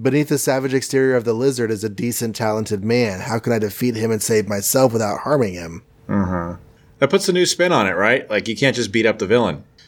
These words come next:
Speaker 2: 'cause, you
Speaker 1: Right.
Speaker 2: know, he's, he's not doing it on purpose.
Speaker 1: But then the, um, the Lizard can control all other reptiles, and he has, like, all powers of all reptiles. And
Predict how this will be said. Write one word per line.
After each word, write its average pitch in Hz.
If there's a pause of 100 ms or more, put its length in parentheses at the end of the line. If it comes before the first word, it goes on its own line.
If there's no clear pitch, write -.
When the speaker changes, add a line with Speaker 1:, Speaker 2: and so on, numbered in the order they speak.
(140)
Speaker 2:
'cause, 104
you 127
Speaker 1:
Right. 110
Speaker 2:
know, 101
he's, 98
he's 110
not 104
doing 104
it 95 (320)
on 92
purpose. 107 (380)
Speaker 1:
But 139
then 160
the, 143 (100)
um, 123
the 127
Lizard 135
can 131
control 135
all 127
other 123
reptiles, 123
and 107 (300)
he 123
has, 123
like, 117
all 117
powers 117
of 107
all 110
reptiles. 113
And 110